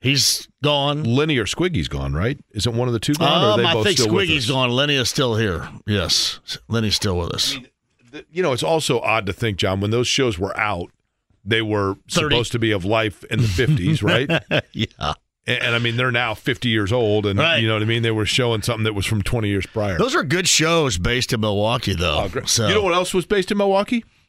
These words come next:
Speaker 2: Started, predominantly was based in Madison,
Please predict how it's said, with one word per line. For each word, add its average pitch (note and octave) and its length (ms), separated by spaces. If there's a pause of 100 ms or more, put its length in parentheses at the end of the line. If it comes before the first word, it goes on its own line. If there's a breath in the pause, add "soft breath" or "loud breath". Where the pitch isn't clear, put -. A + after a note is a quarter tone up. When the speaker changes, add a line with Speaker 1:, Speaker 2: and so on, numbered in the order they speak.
(560)
Speaker 2:
Started, F#3 840 (960)
predominantly E3 640
was C#3 180
based C#3+ 380
in A#2 260
Madison, A#2+ 760